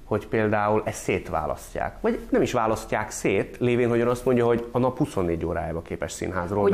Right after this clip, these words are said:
Speaker 2: mi
Speaker 1: beszélni.
Speaker 2: szé-, a
Speaker 1: Igen,
Speaker 2: férjem
Speaker 1: igen.
Speaker 2: lesz-, nem, nem választunk szét semmit.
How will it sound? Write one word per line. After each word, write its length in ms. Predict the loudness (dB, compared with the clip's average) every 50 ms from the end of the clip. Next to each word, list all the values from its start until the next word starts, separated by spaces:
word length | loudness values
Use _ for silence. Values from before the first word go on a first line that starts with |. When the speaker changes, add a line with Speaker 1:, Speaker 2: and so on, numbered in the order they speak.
| 4
Speaker 2:
mi 140 | 4 4 4 4
Speaker 1:
beszélni. 80 | 2
Speaker 2:
szé-, 180 | 2 2 2 2
a 120 | 2 0 2
Speaker 1:
Igen, 160 | 2 2 2
Speaker 2:
férjem 280 | 2 2 2 2 2
Speaker 1:
igen. 140 | 2 2 2
Speaker 2:
lesz-, 220 | 2 2 2 0 -2 -6 -10 -18 -20 -20 -20 -20 -20 -20 -20 -20 -20 -18 -10 -4
nem, 240 | -2 0 0 0 0
nem 240 | 0 0 0 0
választunk 520 | 0 0 0 0 -2 -2 -4 -6 -8 -10 -8
szét 220 | -8 -8 -8 -8
semmit. 520 | -6 -8 -8 -8 -8 -8 -10 -12 -12 -14